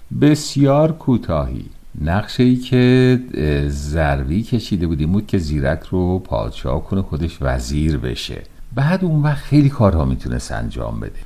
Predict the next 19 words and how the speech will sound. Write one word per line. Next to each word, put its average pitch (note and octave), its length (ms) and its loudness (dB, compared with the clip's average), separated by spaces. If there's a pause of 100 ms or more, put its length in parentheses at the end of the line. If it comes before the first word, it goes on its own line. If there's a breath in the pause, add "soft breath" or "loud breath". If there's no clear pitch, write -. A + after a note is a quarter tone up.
(140)
مثلاً C#2+ 880 2 (160)
اجازه D#2 680 2
بده C#2+ 300 -4
کتاب B1 480 -6
چاپ C#2 400 -4
بشه G#2 260 0
در A#2+ 200 4
جنگل C3 840 4 (580 loud breath)
و F2 160 2
این C3 260 4
کتاب‌ها F#2 800 -2
می‌تونست B2 720 0 (100)
فوش A#2 600 4 (120)
علیه A2 920 2
رئیسشه. C#2 1040 -2 (380 soft breath)
بنابراین D3 960 4 (280 loud breath)
همه D2+ 400 2
می‌گفتن: G#2 640 2 (100)
«عجب - 460 -6